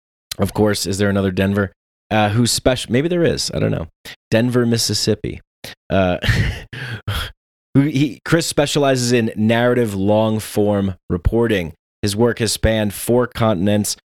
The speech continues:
ranging from investigative journalism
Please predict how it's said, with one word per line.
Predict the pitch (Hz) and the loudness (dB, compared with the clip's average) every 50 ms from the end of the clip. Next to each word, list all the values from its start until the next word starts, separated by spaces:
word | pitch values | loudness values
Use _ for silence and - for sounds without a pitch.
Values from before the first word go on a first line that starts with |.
| _ _ - | _ _ -2
ranging | 98 107 110 113 104 110 107 95 | 0 2 2 2 0 0 -2 -2
from | - 110 98 | -2 -2 0
investigative | 98 95 90 87 107 110 110 - - 107 110 110 104 101 95 92 | 0 0 0 0 0 0 -2 -2 -4 -2 0 0 0 0 -4 -4
journalism | - 107 104 104 107 104 104 104 101 95 104 104 101 98 | -2 0 2 2 2 2 2 2 2 2 2 0 0 -2